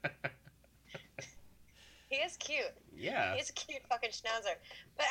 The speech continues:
Speaker 1: I mean, that has to be his fucking move.
Speaker 2: It's a good move.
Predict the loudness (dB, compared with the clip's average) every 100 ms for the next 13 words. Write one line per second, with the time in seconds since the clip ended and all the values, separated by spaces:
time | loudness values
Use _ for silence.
0 | 8 8 10 10 10 6 -2 0 2 2
1 | 0 4 4 4 -4 -2 0 2 2 0
2 | -4 -20 -20 -4 -2 -2 -6 -10 -2 2
3 | 2 0 -2 0 0 -2 -8